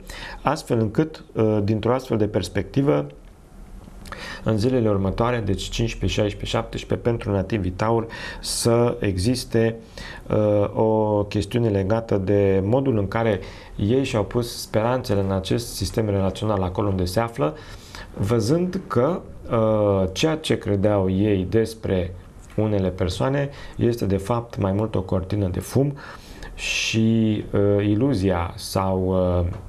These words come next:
neplăcerile create de astfel de, uh, revelații, uh, îi va lăsa cu un gust amar, însă acest lucru nu trebuie să-i dezamăgească, ci mai degrabă trebuie să-i mobilizeze și mai mult,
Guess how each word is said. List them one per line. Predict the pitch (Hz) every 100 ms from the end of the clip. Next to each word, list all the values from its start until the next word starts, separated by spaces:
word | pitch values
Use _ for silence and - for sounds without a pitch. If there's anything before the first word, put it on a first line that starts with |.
| - -
neplăcerile | - 104 107 104 127 120 98
create | 98 101 104 107 95
de | 92 98 95 -
astfel | 104 104 - 101 95 92
de, | 101 92 90 - - - -
uh, | 101 98 92
revelații, | 110 113 104 107 95 - 110 160 - - - - - - -
uh, | 110 107 104 101 101 98 - - -
îi | 120
va | 117 123
lăsa | 107 107 135
cu | -
un | 107
gust | 104 110 101
amar, | 92 123 143 -
însă | 135 131
acest | 110 - 117
lucru | 110 113 110
nu | 120
trebuie | 113 101
să-i | 98 104
dezamăgească, | 98 95 92 92 135 - 104
ci | -
mai | 110 104
degrabă | 98 101 131 104
trebuie | 104 104 104
să-i | - 104
mobilizeze | 101 95 98 98 101 95
și | -
mai | 95 85
mult, | 120 160